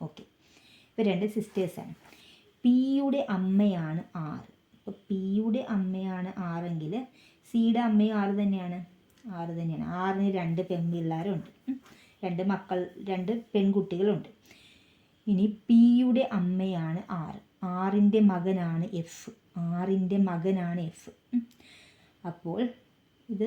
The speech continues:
മകനാണ്. അപ്പൊ ആറിന് ആരൊക്കെയുണ്ട്? രണ്ട് മകളും ഒരു മകനും ഉണ്ട്. ഉം. എന്നാൽ എഫ് ബിയുടെ ആരാണ്? എഫ് ബിയുടെ ആരാണ്? ബിയുടെ അമ്മാവനാണ്. ഉം. അതായത്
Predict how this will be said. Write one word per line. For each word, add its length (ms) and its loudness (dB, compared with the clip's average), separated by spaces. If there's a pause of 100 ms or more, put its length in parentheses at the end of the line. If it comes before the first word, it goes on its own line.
(120)
മകനാണ്. 440 -2 (140)
അപ്പൊ 160 -10 (260)
ആറിന് 320 2 (100)
ആരൊക്കെയുണ്ട്? 540 -2 (160)
രണ്ട് 320 -2 (120)
മകളും 360 -2 (100)
ഒരു 220 -2
മകനും 360 -4
ഉണ്ട്. 160 -2 (200)
ഉം. 80 -8 (1500)
എന്നാൽ 300 8 (200)
എഫ് 260 -2
ബിയുടെ 420 4 (200)
ആരാണ്? 360 -6 (280)
എഫ് 260 -8 (120)
ബിയുടെ 460 -2 (200)
ആരാണ്? 400 -8 (260)
ബിയുടെ 440 -4 (180)
അമ്മാവനാണ്. 720 -4 (180)
ഉം. 80 2 (580)
അതായത് 440 -4